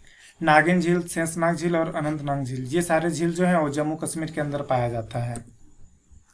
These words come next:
अब उन सारे झील को देखते हैं जो राजस्थान में पाया जाता है। तो है ये राजसमंद झील,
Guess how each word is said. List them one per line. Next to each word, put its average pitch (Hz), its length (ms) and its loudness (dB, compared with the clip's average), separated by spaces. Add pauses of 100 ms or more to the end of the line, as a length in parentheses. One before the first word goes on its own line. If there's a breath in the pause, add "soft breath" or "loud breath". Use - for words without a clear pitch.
(920 loud breath)
अब 180 200 4
उन 202 140 -2
सारे 196 280 8
झील 196 160 4
को 202 120 0
देखते 185 280 2
हैं 190 100 4
जो 165 100 0
राजस्थान 151 440 2
में 156 100 -2
पाया 135 220 2
जाता 127 340 -2
है। 123 100 -8 (360 loud breath)
तो 175 60 2
है 175 220 6
ये 170 300 2
राजसमंद 165 800 6
झील, 170 340 0